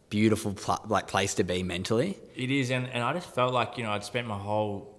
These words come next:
Speaker 2: schooling life or whatever being in that kind of position, like, "All right, I'm gonna just do this, this, and this just so I can fit in or just to please others," or even if it's not what I really wanna do,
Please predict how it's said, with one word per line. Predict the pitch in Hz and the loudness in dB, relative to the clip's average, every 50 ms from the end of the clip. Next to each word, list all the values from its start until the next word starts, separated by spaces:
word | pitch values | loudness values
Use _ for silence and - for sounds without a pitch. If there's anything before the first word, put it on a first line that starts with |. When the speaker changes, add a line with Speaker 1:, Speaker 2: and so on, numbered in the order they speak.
| - - | -16 -14
Speaker 2:
schooling | - - - - 113 104 104 104 101 101 98 98 95 - - | -12 -10 -8 -6 -4 -2 -2 -2 -2 -4 -4 -6 -8 -8 -4
life | 104 101 98 95 95 92 - | 0 2 2 2 2 0 -2
or | 104 | -2
whatever | 95 95 95 95 95 95 | -2 0 0 0 0 -2
being | 90 95 101 98 98 92 90 | -2 -2 -2 -2 -2 -2 -6
in | 90 92 95 | -6 -6 -4
that | 95 85 - | -4 -6 -6
kind | - - 104 98 | -8 -6 -6 -6
of | 90 - | -4 -4
position, | 98 98 98 92 - 110 95 95 | -6 -6 -6 -6 -6 -8 -8 -8
like, | 95 92 92 92 - | -8 -8 -10 -10 -8
"All | 107 | -6
right, | 98 95 95 92 | -6 -6 -6 -6
I'm | 92 98 98 | -8 -8 -10
gonna | 98 95 98 98 | -8 -8 -8 -8
just | 95 95 - | -8 -10 -10
do | 110 101 98 | -8 -6 -4
this, | 101 113 113 - | -4 -4 -4 -4
this, | 117 98 - | -6 -6 -6
and | 104 98 | -6 -4
this | 98 98 95 95 - | -4 -4 -4 -4 -6
just | - 104 - | -8 -6 -4
so | - 104 | -2 -2
I | 92 90 | -2 -4
can | - 101 95 | -4 -10 -14
fit | 95 - - 95 95 | -12 -10 -10 -8 -6
in | 92 92 92 90 | -4 -4 -4 -6
or | 90 92 | -6 -6
just | 101 98 - | -6 -8 -8
to | - | -10
please | 101 - 107 101 95 87 95 | -6 -4 -4 -4 -2 -2 -2
others," | 92 95 92 95 92 90 98 | -4 -2 -2 -4 -6 -6 -6
or | 92 87 87 87 87 - - - - - - - - - - _ _ _ _ - | -6 -6 -6 -6 -10 -14 -20 -20 -20 -20 -20 -20 -20 -20 -20 _ _ _ _ -2
even | - 127 120 117 | 0 0 0 0
if | 101 | -2
it's | 110 - - | -4 -4 -4
not | 117 - | -4 -2
what | 95 98 | 0 0
I | 92 95 | 2 2
really | 95 90 95 104 101 | 0 0 0 0 0
wanna | 95 98 95 92 92 | 0 0 -2 -4 -4
do, | 90 92 92 95 92 92 | -4 -4 -2 -2 -2 -4